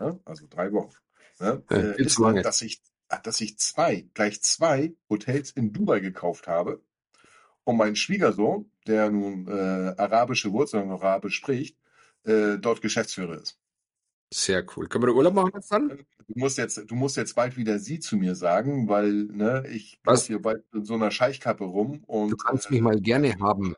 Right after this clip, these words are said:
Speaker 2: mit sie. Du kannst mich mal
Speaker 1: Ja.
Speaker 2: gerne haben mit sie, das sage ich.
Speaker 1: Ja, ja, ja.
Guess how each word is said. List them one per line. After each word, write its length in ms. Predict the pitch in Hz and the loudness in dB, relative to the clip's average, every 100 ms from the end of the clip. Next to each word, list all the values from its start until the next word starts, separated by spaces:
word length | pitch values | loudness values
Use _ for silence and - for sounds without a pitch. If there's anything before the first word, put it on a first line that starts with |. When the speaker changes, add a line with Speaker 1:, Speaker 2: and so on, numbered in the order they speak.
| - | -4
Speaker 2:
mit 160 | 107 - | -4 -4
sie. 400 | 98 110 98 73 | 0 2 2 -2
Du 540 | _ _ _ _ _ | _ _ _ _ _
kannst 240 | - 104 - | -4 -2 -2
mich 80 | 107 | -2
mal 140 | 95 | 0
Speaker 1:
Ja. 20 | |
Speaker 2:
gerne 280 | 92 110 110 | 0 0 0
haben 180 | 95 95 | 0 0
mit 160 | 92 | 0
sie, 240 | 90 95 101 | 0 -2 0
das 140 | 95 - | 0 0
sage 180 | 95 120 | 0 0
ich. 80 | |
Speaker 1:
Ja, 100 | - - | -4 -16
ja, 80 | - | -16
ja. 60 | - | -16